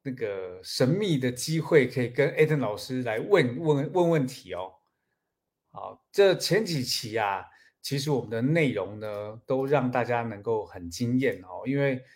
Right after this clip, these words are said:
发现，哇，原来这些事情都有一些，呃，意想不到的数字秘密存在哦。像，呃，聊到古天乐这件事情啊，或者聊到林志颖啊，或是聊到，呃，关于，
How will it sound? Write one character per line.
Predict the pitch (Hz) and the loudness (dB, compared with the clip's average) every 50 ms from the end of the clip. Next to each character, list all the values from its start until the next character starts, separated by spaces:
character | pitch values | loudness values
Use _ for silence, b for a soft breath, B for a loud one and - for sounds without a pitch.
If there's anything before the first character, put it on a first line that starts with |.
| b b b b | b b b b
发 | - - 147 156 | -2 0 0 2
现， | 156 170 160 175 | 2 2 0 2
哇， | 185 202 190 175 | 2 2 4 4
原 | 156 156 175 | 4 4 4
来 | 175 160 160 | 4 2 2
这 | 156 170 | 2 4
些 | 180 175 | 4 4
事 | 160 - - 160 | 4 2 0 -2
情 | 127 - 117 113 123 127 | -4 -4 -4 -4 0 2
都 | 156 170 175 180 | 4 4 4 4
有 | 156 117 98 113 | 2 0 0 -2
一 | 131 | -6
些， | 127 - 135 127 131 131 139 147 - _ _ _ _ _ _ | -6 -4 -4 -4 -2 -4 -6 -8 -12 _ _ _ _ _ _
呃， | - - - 95 95 92 92 - | -14 -12 -12 -12 -12 -14 -14 -10
意 | - 196 180 | -4 0 2
想 | 151 - 123 104 - | 2 2 2 0 -2
不 | - 117 | -6 -2
到 | 120 151 143 131 | 2 4 4 6
的 | 117 110 104 98 | 4 2 -2 -6
数 | - - - 196 143 127 | -6 -4 -2 0 0 0
字 | 127 - - 139 120 107 - - _ _ - | -2 -2 -4 -4 -4 -6 -8 -16 _ _ 0
秘 | 170 160 147 | 2 2 4
密 | 139 143 143 123 - | 4 4 2 2 0
存 | - - - - 95 101 | -2 -6 -10 -10 -10 -6
在 | 107 - 127 95 87 85 | -2 0 0 0 0 -4
哦。 | 87 85 87 - b b b b b b b b | -8 -12 -14 -16 b b b b b b b b
像， | b - - 156 143 127 123 120 117 113 113 | b 2 4 4 4 4 0 -2 -4 -8 -8
呃， | 107 104 104 101 101 98 | -8 -10 -10 -10 -10 -6
聊 | 101 110 113 123 | -2 -2 2 2
到 | 147 143 | 2 2
古 | - - 113 104 | 2 0 -4 0
天 | - 151 156 170 175 | 4 4 4 6 8
乐 | 180 170 156 | 8 8 8
这 | 147 160 165 | 8 6 4
件 | 165 165 160 | 4 4 2
事 | 147 156 160 | 2 0 -2
情 | 147 - 131 123 123 | -2 -2 0 0 2
啊， | 131 135 131 131 135 135 127 | 2 2 2 2 2 2 2
或 | 131 156 151 | 2 0 0
者 | 147 139 | 2 2
聊 | 135 131 147 | 0 2 4
到 | 160 160 156 | 4 2 2
林 | 139 143 156 | 2 2 0
志 | 160 175 202 190 | 0 0 0 0
颖 | 165 143 131 135 143 | 0 0 -2 -2 -2
啊， | 143 147 147 143 147 135 | -2 0 0 0 0 0
或 | 127 165 165 | 0 0 0
是 | 147 156 165 | 0 0 0
聊 | 156 147 143 143 151 | 2 2 2 4 6
到， | 170 175 165 160 156 151 - b b b b b b b b _ | 6 6 6 6 4 2 -2 b b b b b b b b _
呃， | - 120 120 120 117 113 113 117 _ | -8 -8 -6 -6 -6 -6 -8 -8 _
关 | - 165 170 170 175 175 | 6 6 6 8 6 4
于， | 160 135 127 120 123 123 123 127 127 127 139 143 | 2 2 2 2 2 2 2 2 2 2 0 -2